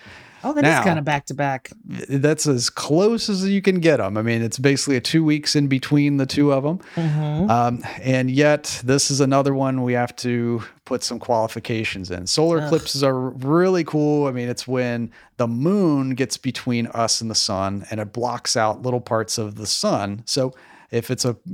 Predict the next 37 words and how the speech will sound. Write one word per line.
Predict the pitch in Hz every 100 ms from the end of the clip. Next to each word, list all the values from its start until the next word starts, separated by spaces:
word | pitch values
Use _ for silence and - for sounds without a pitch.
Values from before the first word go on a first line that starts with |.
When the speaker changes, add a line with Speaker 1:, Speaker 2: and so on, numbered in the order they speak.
| 127
Speaker 2:
if | 123 127
it |
blocks | 117 127 123 120
out | 110
part | 165 180
of |
the | 165
sun, | - 156
it's | 143
a | 135
partial | 160 170 - 165
eclipse. | - 156 147 - - - - -
If | 120
it | 117
blocks | 123 123 -
out | 113
the | 110
entire | 113 - 190 185
sun, | - 170
it's | 156 147
a |
total | - 202 202 190
eclipse. | - 185 180 - - - - - - - -
And | 139 143 143
if | - 151 147
it | 147 135 - 135 117
doesn't | 240 233 240
block | 151 143 131 -
out | 123 120
the | 131
entire | 120 131 120
sun | 113 - 123 120
but | 113 -
sits | - 165 -
inside | 113 - - 185 214
of | 208
it, | 220 208